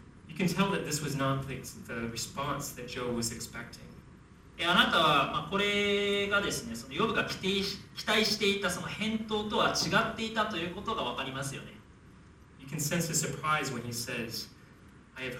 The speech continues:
Speaker 1: heard of you by the hearing of the ear, but now my eye sees you."
Speaker 2: え、彼がですね、まあ、あの、びっくりしたのをここで垣間見ることができると思います。私は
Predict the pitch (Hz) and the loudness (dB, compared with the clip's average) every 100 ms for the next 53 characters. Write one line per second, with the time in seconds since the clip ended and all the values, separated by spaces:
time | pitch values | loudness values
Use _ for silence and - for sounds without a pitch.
0 | - 175 185 156 123 117 117 117 117 - | 0 2 2 0 -2 -2 -2 -2 -2 -4
1 | 151 151 135 - - 156 139 123 - 113 | -4 -2 -2 -2 -4 -6 -6 -6 -8 -8
2 | 117 113 131 123 - 107 - - - - | -4 -2 0 -2 -4 -10 -16 -20 -20 -16
3 | - 117 117 117 131 - 101 - 110 - | -8 -8 -6 -4 -6 -6 -10 -12 -10 -12
4 | - - - - - - 220 277 - - | -12 -14 -18 -20 -20 -18 -16 -16 -16 -20
5 | - - - - - - - - 151 - | -20 -20 -20 -20 -20 -20 -20 -14 -6 4
6 | 277 - - - - - - - 123 117 | 4 4 0 -2 -8 -10 -4 -2 -2 -2
7 | 113 - - - - - - - - - | -2 -4 -12 -8 -4 -2 -4 -10 -8 -2
8 | 156 135 - 156 170 160 156 151 151 160 | -2 -2 -6 -4 -2 0 0 0 -4 -6
9 | 127 - 110 95 - - - - - - | -8 -8 -10 -10 -14 -14 -16 -16 -16 -14
10 | - 156 143 - - - - - - - | -10 -10 -8 -10 -14 -20 -20 -20 -20 -20
11 | - - - - - - 156 180 - 190 | -20 -20 -20 -20 -18 -8 2 2 4 6
12 | 208 - - | 6 4 -4